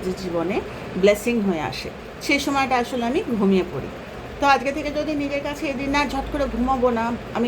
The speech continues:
ঘুমানোর আগে বা রাগ করার আগে আমি ভাববো যে আমার কি রাগ করাটা দরকার? যদি মনে করি যে হ্যাঁ, প্রায়োরিটি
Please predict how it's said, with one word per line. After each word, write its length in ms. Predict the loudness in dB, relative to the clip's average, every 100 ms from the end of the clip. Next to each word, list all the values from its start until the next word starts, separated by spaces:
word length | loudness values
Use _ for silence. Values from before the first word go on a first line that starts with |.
| 0
ঘুমানোর 380 | 0 2 2 2 2
আগে 160 | 2 2
বা 60 | 2 2
রাগ 120 | 0 -2
করার 240 | 0 2 2
আগে 180 | 2 -2 -4 -8 -6
আমি 120 | -4 -2 0
ভাববো 320 | 0 0 -6 -4
যে 40 | -6 -4
আমার 140 | -4 0
কি 60 | 2 2
রাগ 120 | 2 0
করাটা 320 | 0 2 0 -2 -4 -10 -10 -10 -10 -10 -12 -12 -8 2 2
দরকার? 300 | 4 0 -2 -4 -10 -10 -10 -10 -10 -2
যদি 140 | 0 2 2
মনে 140 | 2 2
করি 160 | 2 2
যে 60 | 0 0
হ্যাঁ, 180 | 0 2
প্রায়োরিটি 420 | 4 4 2 0